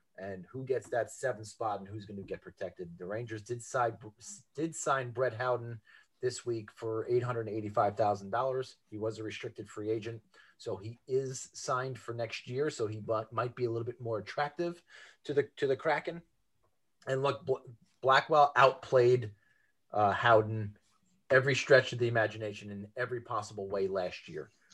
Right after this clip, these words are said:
Um, Howden was, was either on the fourth line or scratch most of the time. Um, and I, I don't know. I just, I don't, I think we, we have, we're done with the Brett Howden experiment,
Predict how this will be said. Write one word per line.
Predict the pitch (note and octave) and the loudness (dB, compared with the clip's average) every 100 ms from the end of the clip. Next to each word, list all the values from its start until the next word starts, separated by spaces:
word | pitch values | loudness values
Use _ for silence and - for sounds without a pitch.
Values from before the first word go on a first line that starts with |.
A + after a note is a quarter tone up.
| - - - _ _ _ _ _ - | -20 -20 -20 _ _ _ _ _ -4
Um, | G2 F#2 F2 E2 _ _ _ | -2 -2 -6 -12 _ _ _
Howden | - B2+ C#3 | 4 6 6
was, | C3 B2 A2+ - - - | 0 0 -2 -10 -12 -10
was | B2 A2+ G#2+ G2+ F#2 - | -2 0 0 -6 -12 -8
either | B2 A#2 A2 | -4 -2 -2
on | |
the | G#2+ | -4
fourth | G#2 D3 D3+ | -6 -4 -2
line | D3 C#3 | -4 -4
or | B2 | -4
scratch | G2 - D3 D3 C#3+ | -6 -2 -2 -2 -4
most | C#3 - | -4 -4
of | |
the | C#3+ | -6
time. | D3+ B2+ B2 - _ _ _ - | -4 -6 -6 -12 _ _ _ -4
Um, | - A2 G#2 G2 - _ - | 0 0 -2 -8 -14 _ -12
and | G#2+ G2+ G2+ G#2+ | -8 -6 -8 -6
I, | |
I | B2 - A#2 | -6 -2 -2
don't | A2 | 0
know. | G#2 F2+ | 0 0
I | F#2 | -2
just, | A2+ G#2 - _ | -4 -8 -10 _
I | G#2 | -4
don't, | G#2 A2+ C3 - | 0 0 -2 -6
I | A#2 | -4
think | C#3+ C#3+ | -2 -2
we, | C#3+ B2 A#2 A2+ G#2+ | -4 -4 -4 -8 -8
we | A#2 | -6
have, | G#2+ G#2 G#2+ | -2 -4 -4
we're | A#2 A2+ | -2 -2
done | A2 B2+ B2+ | 0 0 0
with | B2 | -4
the | A2+ | -4
Brett | G#2 G#2 | 0 0
Howden | G2 A2 A#2 | 0 -4 -4
experiment, | A2 - A#2 A2+ A2 | -10 -8 -8 -6 -8